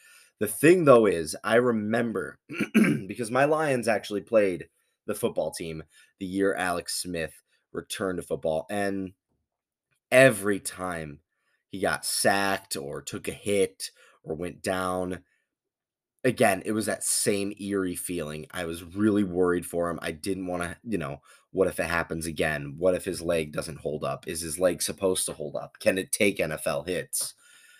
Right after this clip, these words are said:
I mean, the guy almost lost his leg, and it doesn't look normal anymore. Sometimes it,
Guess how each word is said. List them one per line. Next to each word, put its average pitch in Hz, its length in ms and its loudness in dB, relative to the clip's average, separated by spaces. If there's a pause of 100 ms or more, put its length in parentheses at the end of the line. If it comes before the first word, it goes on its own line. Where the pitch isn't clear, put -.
(180)
I 92 60 -4
mean, 92 160 0
the 98 60 0
guy 101 160 6
almost 98 260 2
lost 92 640 4 (100)
his 82 180 -6
leg, 78 360 -4
and 98 100 -4
it 78 120 -6
doesn't 92 320 0
look 87 180 -2
normal 85 460 -2
anymore. 69 500 -12 (680)
Sometimes 117 1080 4
it, 107 240 -2